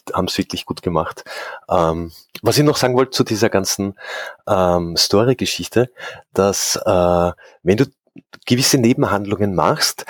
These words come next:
äh, hat es aber auch Auswirkungen dann auf die Unterhaltung, die du vielleicht führst mit deinen Crewmitgliedern. Also das, das haben schon super durchdacht, das, das verändert sich dann ein bisschen, ne? Je nachdem, ob du etwas erledigst oder nicht. Also das ist schon,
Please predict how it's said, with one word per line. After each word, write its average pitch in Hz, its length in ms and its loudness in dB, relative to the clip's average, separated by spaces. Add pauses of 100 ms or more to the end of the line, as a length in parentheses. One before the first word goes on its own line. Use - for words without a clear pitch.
(300)
äh, 101 60 0
hat 92 220 0
es - 140 0
aber 98 220 2
auch 101 260 0
Auswirkungen 113 640 0
dann 101 200 0
auf - 360 0
die 95 180 0
Unterhaltung, 101 800 -2
die 113 100 2
du 107 100 0
vielleicht 101 360 0
führst - 340 0
mit 104 160 -4
deinen 101 160 0
Crewmitgliedern. 120 800 2
Also 104 180 2
das, - 240 -6
das - 220 0
haben 101 140 -2
schon 127 340 -2 (340)
super - 300 -2
durchdacht, - 520 0
das, - 280 0
das - 160 -2
verändert 107 320 0
sich - 160 0
dann 78 160 -2
ein 76 100 -4
bisschen, 76 380 -2
ne? 80 180 -2
Je 90 220 2
nachdem, 95 340 0
ob 85 160 0
du 92 260 2 (200)
etwas - 320 -2
erledigst 85 440 0
oder 85 160 0
nicht. - 380 -8 (280)
Also 82 180 0
das - 240 -4
ist 95 80 0
schon, 90 260 -2